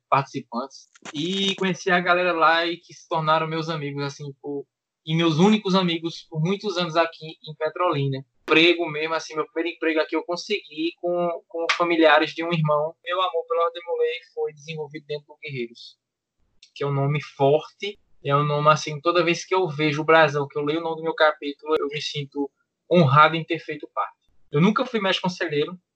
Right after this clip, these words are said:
iniciei tarde, iniciei com dezoito anos, e toda a minha vida ativa eu fui secretário. Mas, obviamente, é, o que mais me marcou foi quando a gente retornou em dois mil e quatorze pra ver o que tava acontecendo no Guerreiros.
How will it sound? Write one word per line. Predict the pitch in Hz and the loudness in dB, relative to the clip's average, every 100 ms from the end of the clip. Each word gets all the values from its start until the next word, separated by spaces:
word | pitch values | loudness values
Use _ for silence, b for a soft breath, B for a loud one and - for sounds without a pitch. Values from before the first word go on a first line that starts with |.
| _ _ _ | _ _ _
iniciei | 151 151 - 156 151 | -6 -4 -2 -2 2
tarde, | 139 165 | 2 2
iniciei | 160 - 147 | 0 -8 -8
com | 147 | -8
dezoito | 131 143 139 | -6 -6 -4
anos, | 135 156 - _ - | -6 -6 -12 _ -18
e | 139 | -6
toda | 160 165 | -2 0
a | |
minha | 175 185 | 2 4
vida | 165 170 160 | 4 6 4
ativa | - 147 156 | 2 -6 -6
eu | |
fui | - 160 | -8 -8
secretário. | - 165 175 175 123 120 110 _ _ _ | -6 -4 -4 -2 -2 -2 -6 _ _ _
Mas, | 180 - | -2 2
obviamente, | 147 147 165 156 - - - | 4 6 4 2 -2 -16 -12
é, | 117 117 | -8 -8
o | - | -12
que | - | 0
mais | - 147 | 2 2
me | 156 | 4
marcou | 151 151 - - 139 156 175 _ - - | 2 2 -4 -6 -2 -2 -4 _ -10 -2
foi | 143 151 160 170 175 175 | 2 4 2 2 0 2
quando | 160 | 4
a | - | 6
gente | 180 180 151 | 6 4 2
retornou | 156 - 160 - 147 | 0 0 -2 -2 -2
em | 156 | 0
dois | 160 151 | 0 -2
mil | 156 | -4
e | - | 0
quatorze | 147 - 135 147 147 196 - _ - | 0 0 0 0 0 -6 -16 _ 4
pra | 139 139 143 151 151 - _ _ _ _ - - - 139 | 6 8 8 8 4 -2 _ _ _ _ -20 -20 -8 2
ver | 156 | 2
o | |
que | 180 196 | 2 2
tava | 196 | 2
acontecendo | 196 202 196 180 185 180 | 2 0 0 0 -2 -4
no | 180 | -2
Guerreiros. | 220 175 139 - - - | -2 -2 -4 -6 -16 -20